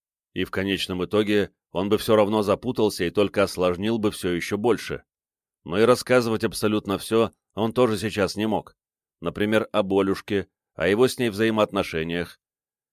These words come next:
Ему уже стало понятно, что между родителями и осицами откровенная вражда. И если он сейчас заявит о том, что любит одну из них, автоматически будет причислен к вражескому стану.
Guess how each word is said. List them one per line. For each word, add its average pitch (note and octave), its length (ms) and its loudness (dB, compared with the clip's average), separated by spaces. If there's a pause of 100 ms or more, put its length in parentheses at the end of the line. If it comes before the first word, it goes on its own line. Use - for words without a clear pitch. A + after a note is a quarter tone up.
(140)
Ему A2 260 2
уже A#2+ 220 4
стало A#2+ 280 4
понятно, A2+ 500 2
что F#2+ 160 -4
между G2 300 0
родителями F#2+ 640 0
и F2+ 180 -4
осицами A2 720 -4 (180)
откровенная F2+ 720 2
вражда. E2 460 0 (720)
И F2 100 -2
если G#2+ 280 2
он G#2 100 2
сейчас G2+ 380 0
заявит F#2+ 420 2
о F#2+ 80 4
том, G2+ 340 0 (140)
что - 260 2
любит A2 320 2
одну A2+ 280 4
из G#2 140 0
них, A2+ 300 -4 (340)
автоматически F#2+ 840 -2
будет A#2+ 360 0
причислен A2+ 560 -2
к - 80 -12
вражескому F2 580 -2
стану. F2+ 460 0